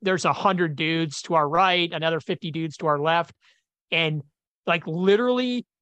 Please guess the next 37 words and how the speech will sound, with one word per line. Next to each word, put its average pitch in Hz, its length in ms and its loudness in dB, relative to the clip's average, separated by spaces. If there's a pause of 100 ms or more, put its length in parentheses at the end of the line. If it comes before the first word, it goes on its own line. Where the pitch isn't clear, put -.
(220)
I 214 60 2
mean, 240 120 4
it - 20 6
was, 233 100 4
like, 254 140 2
out 262 100 4
of 220 80 4
a 185 80 2
movie. 165 460 0 (240)
Like, 170 180 0 (300)
we 175 100 0
have 208 100 2
an 180 140 -2
I 190 120 2
E 240 120 2
D 208 240 -2
go 175 180 2
high 180 280 2
order 175 480 0 (100)
about 156 460 2 (560)
probably 226 320 2
fifty 208 420 0
feet 196 340 -2
behind 156 400 0
my 160 120 2
rear 151 240 0
security, 165 720 -2 (180)
who 165 120 0
was 160 120 0
a 165 80 0
reservist 147 640 2
that 160 140 0
was, 160 320 -2
uh, 156 240 2
connected 165 420 0
to 196 140 2
us. 208 220 0